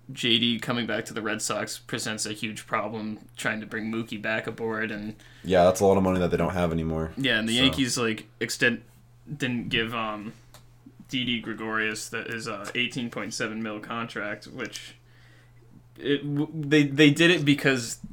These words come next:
Speaker 1: they just didn't wanna bring him <laughs> back in.
Speaker 2: Yeah.
Speaker 1: Like, th-, th-, I would have had no trouble extending that money if I had actually wanted him, but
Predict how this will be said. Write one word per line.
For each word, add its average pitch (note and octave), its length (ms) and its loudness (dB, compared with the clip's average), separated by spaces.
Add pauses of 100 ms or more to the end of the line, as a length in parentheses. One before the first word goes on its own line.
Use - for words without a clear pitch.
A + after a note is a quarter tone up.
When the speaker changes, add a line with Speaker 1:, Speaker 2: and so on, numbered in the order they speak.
(120)
Speaker 1:
they C3 140 6
just B2 220 2
didn't C3 240 2
wanna A2 240 2
bring G#2+ 200 -4
him B2 100 0
<laughs> C3+ 120 2
back - 280 4
in. D#3+ 200 4 (100)
Speaker 2:
Yeah. D#2 280 0 (340)
Speaker 1:
Like, A2+ 240 0 (120)
th-, C#3 120 -10 (420)
th-, C#3+ 260 4 (100)
I B2+ 260 2
would D3 120 6
have C3+ 80 6
had C3 160 8
no B2 280 6 (200)
trouble A2+ 540 0
extending A#2 440 0
that G#2 120 0
money A#2 240 2
if A2 140 -2
I A2+ 80 6
had A2 240 6
actually A2 400 -2
wanted A2 300 -4
him, A2+ 200 -6
but G#2+ 220 -6